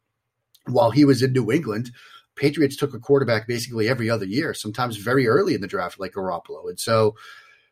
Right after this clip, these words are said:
you know, it, it, it's even, it can get to even the greats.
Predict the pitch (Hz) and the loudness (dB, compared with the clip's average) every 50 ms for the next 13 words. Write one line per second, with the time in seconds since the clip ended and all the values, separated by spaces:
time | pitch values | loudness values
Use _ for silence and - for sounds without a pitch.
0 | _ _ - 135 131 123 123 123 139 147 147 160 160 160 156 - 156 139 135 - | _ _ 0 2 4 4 6 6 6 4 6 4 2 2 2 2 0 0 0 -2
1 | - 135 - - - - _ _ _ - 147 147 147 170 - - 143 131 - 131 | -8 -10 -10 -12 -12 -14 _ _ _ 0 0 2 2 2 2 2 2 2 2 -2
2 | 120 139 147 147 - 143 135 139 135 131 123 117 110 - 117 127 127 123 - - | 2 2 2 2 2 0 0 2 2 2 0 -4 -2 -2 -2 -2 -2 -4 -8 -16
3 | - - | -18 -18